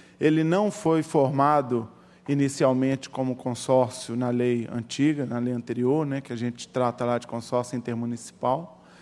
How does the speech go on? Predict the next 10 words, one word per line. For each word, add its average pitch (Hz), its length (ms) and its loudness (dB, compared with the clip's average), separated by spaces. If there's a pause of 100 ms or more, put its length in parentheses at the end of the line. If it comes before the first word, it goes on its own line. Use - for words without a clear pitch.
(320)
Ele 131 160 0
já 131 140 2
foi 151 200 2
formado 131 480 0
desde 143 220 -2
o - 20 -6
início 135 240 -4
como 143 160 -6
consórcio 135 560 -4 (240)
público. - 760 -2